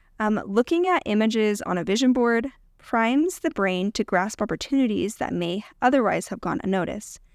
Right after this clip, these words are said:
Um, and that's because the brain has a process called value tagging, which imprints important things on your subconscious and filters out unnecessary information, end quote. Um, so I just love that. So this is, um,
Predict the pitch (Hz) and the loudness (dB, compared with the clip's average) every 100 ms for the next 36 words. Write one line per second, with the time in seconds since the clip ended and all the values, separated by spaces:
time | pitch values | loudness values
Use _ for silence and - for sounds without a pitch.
0 | - _ _ - 196 196 - 214 196 185 | -20 _ _ -2 0 0 2 2 4 4
1 | - 226 - 202 220 208 - 185 202 - | 2 -6 -2 -2 -2 -4 -2 -2 -2 -4
2 | 196 220 - _ _ - 226 - 190 185 | -6 -6 -12 _ _ -2 -2 0 -2 0
3 | 220 214 - - 214 - 233 285 359 294 | -2 -4 -6 -6 -6 0 4 4 6 4
4 | 190 - - - - - 269 - _ _ | 2 -2 -6 -6 -6 -2 -2 -2 _ _
5 | _ _ - 240 240 226 - 294 392 - | _ _ -2 2 2 2 2 0 0 0
6 | 247 220 247 262 269 247 208 190 - 226 | -2 0 0 0 0 0 0 -2 0 0
7 | 226 - 247 269 311 330 - 226 - - | 0 0 0 0 0 -2 -2 -2 -2 2
8 | 254 285 254 220 - 202 190 - 196 190 | 2 2 2 2 2 -2 -2 -4 -4 -4
9 | 185 190 - 185 - 214 - _ _ - | -4 -4 -6 -6 -8 -10 -12 _ _ 0
10 | 226 220 - - - _ _ _ _ - | 0 2 0 -4 -8 _ _ _ _ 2
11 | 240 240 - 285 466 - 196 185 190 190 | 2 2 2 2 2 -2 2 2 2 2
12 | - - 220 240 - 370 359 - _ _ | 0 -6 -2 -2 -2 -2 -4 -6 _ _
13 | _ 226 220 208 202 | _ 2 4 4 0